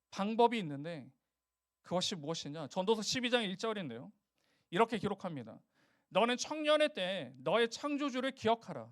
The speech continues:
곧 곤고한 날이 이르기 전에 나는 아무 낙이 없다고 할 일들이 가깝기 전에." 하나님을 내가 믿고 있다는 것, 그리고 하나님이 기억나게 하기 위한 것 무엇이냐? 내가 생각하고 있어야 돼요.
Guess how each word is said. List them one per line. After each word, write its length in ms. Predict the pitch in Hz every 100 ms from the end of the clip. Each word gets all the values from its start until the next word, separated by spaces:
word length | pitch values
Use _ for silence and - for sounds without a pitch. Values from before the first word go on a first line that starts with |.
| _
곧 260 | _ 202 208
곤고한 520 | 202 214 240 269 262
날이 200 | 233 226
이르기 220 | 196 214
전에 420 | 202 160 190 147 120 _ _ _
나는 280 | 139 156 139
아무 280 | 131 180
낙이 240 | 202 190 185
없다고 380 | 147 - 170 175
할 200 | 208 208
일들이 420 | 202 180 208 285 _ _ _
가깝기 720 | - - _ 147 - - 196 190
전에." 260 | - 113 - _ 123 _ _ _ _ _ _ _ _
하나님을 480 | - 254 240 233 226
내가 180 | 180 196
믿고 300 | 160 - 208
있다는 380 | - 170 160 123
것, 160 | 117 _ _ _ _ _
그리고 200 | - 190
하나님이 440 | - 269 262 247 240
기억나게 540 | - 214 233 220 208
하기 260 | 202 202 180
위한 220 | 160 170
것 200 | 180 156 - _ _ -
무엇이냐? 680 | 143 165 - 135 156 127 - _ _ _ _ _ _ _ _ -
내가 420 | 127 139 165 202 _ _ _ _ _ _ _ _ _ _ _ _
생각하고 540 | - 208 196 - 147
있어야 240 | 123 -
돼요. 100 | 113